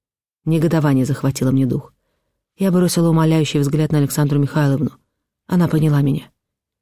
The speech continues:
Бледные щёки её вспыхнули. «Анетта», — сказала она мне твёрдым голосом, которого я никак не ожидала от неё. «Поди к себе, я через минуту к тебе приду.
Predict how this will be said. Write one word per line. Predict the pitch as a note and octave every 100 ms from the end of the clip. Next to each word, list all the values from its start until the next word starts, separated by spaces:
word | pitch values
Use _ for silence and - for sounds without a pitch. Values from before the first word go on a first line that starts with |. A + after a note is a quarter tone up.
| _ -
Бледные | E3+ F3 D#3+
щёки | D#3 - E3 D#3+
её | D#3
вспыхнули. | - - D3+ - C#3 - - -
«Анетта», — | F3 D#3+ C#3+ D#3+
сказала | - E3 D#3+ E3 D3
она | D3
мне | C#3+ D3
твёрдым | - D3+ D3+ D3+
голосом, | D#3 E3 D3+ D3+
которого | D3 C#3+ D3+ C#3+
я | C#3+
никак | C#3 - D3 -
не | D3
ожидала | D3+ D3 C3+
от | C3 C3+
неё. | C3 C3+ - _ _ _
«Поди | F3 F3+ A3
к |
себе, | - D#3+ C#3
я | C3+
через | C3+ C#3 C#3
минуту | C#3+ D3 E3+
к | F#3+
тебе | D3+ D3+
приду. | - C#3+ C3+